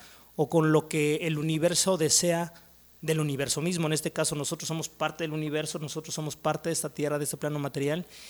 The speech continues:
y nosotros s-, no somos llamados, pero buscamos. Si te has dado cuenta, eh, en este,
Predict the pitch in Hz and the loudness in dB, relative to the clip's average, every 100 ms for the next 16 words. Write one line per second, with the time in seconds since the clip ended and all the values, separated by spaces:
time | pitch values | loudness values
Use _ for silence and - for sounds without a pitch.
0 | - - 160 160 202 220 - - - - | -10 0 0 2 0 0 -2 -4 -16 -6
1 | - - - - - 226 160 185 202 240 | -2 0 -2 -10 -16 -8 0 2 4 4
2 | 233 170 170 180 202 220 - 160 139 139 | 4 2 2 2 2 2 4 2 4 0
3 | - 156 139 113 - - - _ _ _ | 2 0 0 -4 -6 -8 -14 _ _ _
4 | - - - - - _ _ _ - 160 | -20 -20 -20 -20 -20 _ _ _ -8 -4
5 | 156 190 202 - - - 185 196 - 170 | 2 2 4 2 0 -2 -2 -2 2 0
6 | 165 185 196 - 151 143 143 139 156 151 | 2 2 2 0 0 0 0 0 0 0
7 | - 175 165 151 123 107 | 2 2 4 2 0 -4